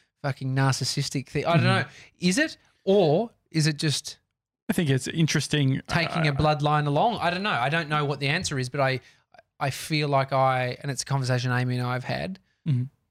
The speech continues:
Speaker 1: and it's, it's not an easy conversation if she wants to adopt and I wanna have
Speaker 2: How
Speaker 1: another
Speaker 2: much of it,
Speaker 1: child.
Speaker 2: how much of it is practical? How much is it, like, when I'm seventy, uh, there's gonna be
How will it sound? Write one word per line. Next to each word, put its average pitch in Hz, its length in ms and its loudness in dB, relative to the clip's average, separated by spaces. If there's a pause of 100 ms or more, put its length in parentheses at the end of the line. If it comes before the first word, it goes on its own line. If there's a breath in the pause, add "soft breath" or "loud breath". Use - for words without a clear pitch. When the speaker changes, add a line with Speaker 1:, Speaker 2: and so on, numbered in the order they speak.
(260)
Speaker 1:
and 143 140 -2
it's, 131 200 -2 (600)
it's - 160 -6
not 175 140 2
an 131 100 -2
easy 240 300 0
conversation 127 680 -2 (760)
if 143 100 -6
she 143 160 0
wants 135 260 0
to 135 100 -2
adopt 127 380 -2
and 127 80 -2
I 123 120 -2
wanna 127 240 -4
have 127 300 -4 (260)
Speaker 2:
How - 80 2
Speaker 1:
another 180 60 4
Speaker 2:
much 165 160 2
of 127 80 4
it, - 20 0
Speaker 1:
child. 170 220 4
Speaker 2:
how 165 80 2
much 180 240 0
of 151 80 0
it 147 60 4
is 135 100 0
practical? 135 560 -2
How 135 160 2
much - 260 -2
is 123 140 -2
it, 135 100 0
like, 131 320 -2
when 135 140 4
I'm 127 180 0
seventy, 127 800 0 (800 soft breath)
uh, 123 520 0
there's 131 180 0
gonna 135 160 0
be 127 360 -2